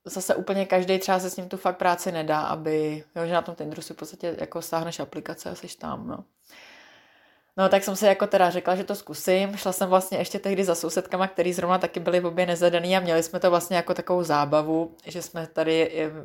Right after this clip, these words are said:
že jsme byli u nás, pili jsme víno a prostě měli jsme to jako zábavu, že tam prostě vybíráš vlastně ty chlapy, jako maso, je to hrozný, že jo. No a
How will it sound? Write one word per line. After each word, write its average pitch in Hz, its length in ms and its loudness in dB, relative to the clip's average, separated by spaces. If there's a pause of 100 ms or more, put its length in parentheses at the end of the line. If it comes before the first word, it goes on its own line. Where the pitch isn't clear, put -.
že 165 140 -10
jsme 175 140 -4
byli 170 180 4
u 160 100 -6
nás, 165 220 2
pili 165 180 0
jsme 170 180 -2
víno 151 340 0
a 170 120 6
prostě 170 340 -2 (240)
měli 170 180 -2
jsme 180 100 -4
to 180 60 8
jako 175 180 6
zábavu, 156 400 4
že 175 100 -2
tam 165 160 0
prostě 165 260 -4
vybíráš 160 400 2
vlastně 160 260 -6
ty 165 120 -6
chlapy, 156 380 -8
jako 156 180 -6
maso, 160 300 0
je 156 80 6
to 160 120 2
hrozný, 165 600 2
že 160 120 -2
jo. - 160 -4 (1200)
No 185 220 2 (120)
a 175 640 4